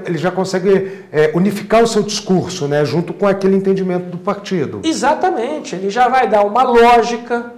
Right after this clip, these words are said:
Speaker 2: né, pro eleitorado.
Speaker 1: Uhum.
Speaker 2: O eleitorado já vai identificar... Ah,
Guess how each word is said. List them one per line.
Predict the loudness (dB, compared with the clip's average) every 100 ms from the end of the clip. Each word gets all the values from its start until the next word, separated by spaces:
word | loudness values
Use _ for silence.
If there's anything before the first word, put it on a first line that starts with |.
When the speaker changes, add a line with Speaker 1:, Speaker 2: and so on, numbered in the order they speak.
| -12
Speaker 2:
né, | -6 -2 -2
pro | -2 2 4
eleitorado. | 6 4 4 2 4 2 2 -2 -4 -8
Speaker 1:
Uhum. | -8 -6 -4 0
Speaker 2:
O |
eleitorado | 2 2 2 2 2 0
já | 2
vai | 2
identificar... | 0 -4 -8 -6 -2 0 2
Ah, | 2 2 -4